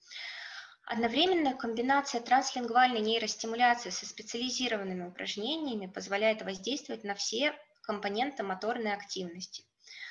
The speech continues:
А, то есть, если дети не ходили, они начинают более или менее ходить. Если у них была спастичность, спастичность уменьшается.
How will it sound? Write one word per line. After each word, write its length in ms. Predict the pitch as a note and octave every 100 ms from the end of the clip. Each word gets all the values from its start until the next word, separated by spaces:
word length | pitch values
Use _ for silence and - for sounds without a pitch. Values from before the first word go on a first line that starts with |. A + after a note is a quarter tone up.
| - - - - -
А, 320 | G#3+ G#3 G3+ _
то 160 | - A3+
есть, 260 | F#3+ - -
если 400 | A3 D4 - B3+
дети 380 | A3+ A#3+ A#3
не 180 | G3+ A3
ходили, 560 | A3 F#3+ F#3 A#3 D#4 D#4+
они 420 | - G#3+ A3 D#4+ D#4+
начинают 640 | A#3 A3+ - A3+ G#3 F#3 F#3
более 280 | G3+ G3+
или 120 | F3+ F3+
менее 420 | F#3 C4 B3+ A3
ходить. 520 | G#3+ F#3+ F3+ F3+ -
Если 380 | G3 B3 D4+ A#3+
у 40 | A3+
них 240 | A#3 A3+
была 220 | G#3 G3+
спастичность, 840 | G3 - F3+ - C#4 - A3+ G#3+ -
спастичность 800 | G3 F#3+ - C4+ D4 G3+ F#3 -
уменьшается. 920 | A#3 B3+ A#3 G#3+ - F3 E3 E3 -